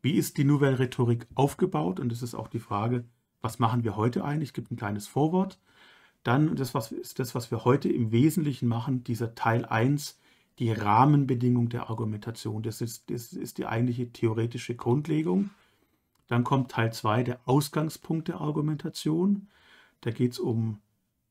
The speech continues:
sozusagen Vorbedingung der Argumentation, ein Verständnis bezüglich der Prämissen, also Werte und sowas, Topoi, Auswahl von Prämissen, sprachliche Darstellung von Prämissen.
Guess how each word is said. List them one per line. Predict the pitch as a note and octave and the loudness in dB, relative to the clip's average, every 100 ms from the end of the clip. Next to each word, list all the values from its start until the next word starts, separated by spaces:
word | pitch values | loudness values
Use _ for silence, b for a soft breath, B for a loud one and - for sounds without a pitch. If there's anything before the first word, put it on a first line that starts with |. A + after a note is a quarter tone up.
| _ _ _ _ _ | _ _ _ _ _
sozusagen | _ - G#2+ | _ -8 -6
Vorbedingung | - - D3 D3+ D3 E3 E3 D3+ | -4 2 2 2 0 0 0 -2
der | F3+ | -4
Argumentation, | D3 D3 D3 D3 D3+ - D#3 D3+ F#3 | -4 -2 -2 -2 -6 -8 -6 -4 -4
ein | - A#2 | -2 -2
Verständnis | A#2+ A#2 A2+ A#2+ A#2+ | -2 -2 -2 0 -2
bezüglich | - A2+ - B2 A#2+ | -6 -6 -4 -4 -6
der | - A2 | -8 -10
Prämissen, | - A2+ C#3 D3 F#3 | -6 -2 -2 -2 -6
also | A#2+ A#2 G#2 | -6 -6 -4
Werte | G#2+ G#2 C3 - D#3 | -2 -2 -2 -4 -4
und | D#3+ - | -6 -6
sowas, | D3 C#3+ C#3+ - | -6 -6 -10 -6
Topoi, | B2+ A#2+ D#3 E3 F#3 - _ _ _ _ _ | -6 -6 -4 -4 -6 -10 _ _ _ _ _
Auswahl | - C3 - C3 | -2 0 0 -2
von | - B2+ | 0 -2
Prämissen, | - B2 C3 - | 0 0 0 -4
sprachliche | - - A2+ A#2+ A#2 A2 | -8 -4 -2 -2 -2 -4
Darstellung | G#2 G#2+ B2 - D3+ D3+ | -2 -2 -2 -4 -6 -4
von | D#3+ D#3 | -8 -8
Prämissen. | - D#3 F3+ - F3+ | -6 -4 -4 -2 -2